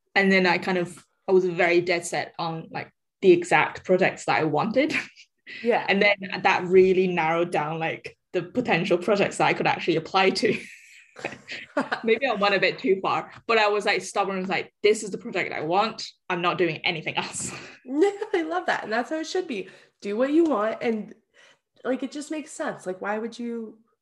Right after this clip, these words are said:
Speaker 2: why would you take a P H D just 'cause it's there when there's
Speaker 1: Yeah.
Speaker 2: another one that you might really want and really love? Like, if you just take a P H D 'cause it's offered to you, you're gonna resent that. You're gonna hate it. You're not gonna wanna
Speaker 1: Yeah.
Speaker 2: finish. It's gonna make it ten times harder, and it's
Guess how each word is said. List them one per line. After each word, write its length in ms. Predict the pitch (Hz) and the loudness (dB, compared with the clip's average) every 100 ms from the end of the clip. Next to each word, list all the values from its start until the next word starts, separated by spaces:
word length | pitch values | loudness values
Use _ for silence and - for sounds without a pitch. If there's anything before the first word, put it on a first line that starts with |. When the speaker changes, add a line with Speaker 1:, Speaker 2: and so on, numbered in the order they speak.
| _ _ _ | _ _ _
Speaker 2:
why 160 | 214 269 | -2 -2
would 100 | 294 | -2
you 80 | |
take 200 | 285 262 | -6 -6
a 40 | 240 | -8
P 200 | - 220 | -8 -8
H 180 | 214 - | -8 -10
D 140 | 202 | -12
just 180 | 185 185 | -12 -12
'cause 160 | 214 | -10
it's 180 | 208 202 | -10 -12
there 520 | - 165 156 160 175 _ _ _ _ - | -8 -6 -4 -6 -8 _ _ _ _ -4
when 180 | 185 | -2
there's 160 | 180 180 | -2 -4
Speaker 1:
Yeah. 80 | 208 | -2
Speaker 2:
another 240 | 180 180 | -2 -6
one 200 | 175 170 | -6 -6
that 140 | 170 165 | -6 -6
you 100 | 180 | -4
might 300 | 165 165 - _ _ _ _ _ - | -4 -6 -10 _ _ _ _ _ -18
really 440 | 175 180 180 175 | -8 -4 -2 -4
want 280 | 170 165 - | -4 -6 -6
and 180 | 196 190 | -6 -6
really 220 | 190 180 | -6 -4
love? 200 | 185 170 | -4 -4
Like, 140 | 180 | -8
if 120 | 202 | -4
you 80 | 254 | -6
just 260 | 247 277 - | -4 -6 -6
take 340 | 254 247 - _ _ _ _ _ - | -6 -6 -10 _ _ _ _ _ -10
a 100 | 202 | -8
P 200 | - 220 | -4 -2
H 180 | 214 214 | -2 -2
D 80 | 208 | -10
'cause 160 | 208 | -10
it's 120 | 190 | -10
offered 300 | - 180 202 | -8 -8 -8
to 140 | 202 202 | -12 -12
you, 60 | |
you're 100 | 190 | -12
gonna 200 | 196 226 | -8 -6
resent 320 | 214 214 180 185 | -4 -4 -6 -8
that. 140 | - | -8
You're 100 | - | -6
gonna 160 | 196 190 | -6 -6
hate 220 | 170 175 | -6 -8
it. 80 | - | -8
You're 120 | - | -10
not 320 | 180 175 180 | -8 -4 -4
gonna 120 | 190 196 | -4 -8
wanna 160 | 185 | -8
Speaker 1:
Yeah. 60 | 180 | -8
Speaker 2:
finish. 200 | 180 175 | -10 -10
It's 120 | 160 | -12
gonna 180 | - 190 | -10 -6
make 140 | 185 180 | -6 -8
it 160 | 180 | -10
ten 240 | - 202 208 | -12 -8 -8
times 280 | 214 190 | -8 -10
harder, 320 | - 196 185 180 | -10 -8 -6 -6
and 180 | - | -10
it's 140 | 185 | -16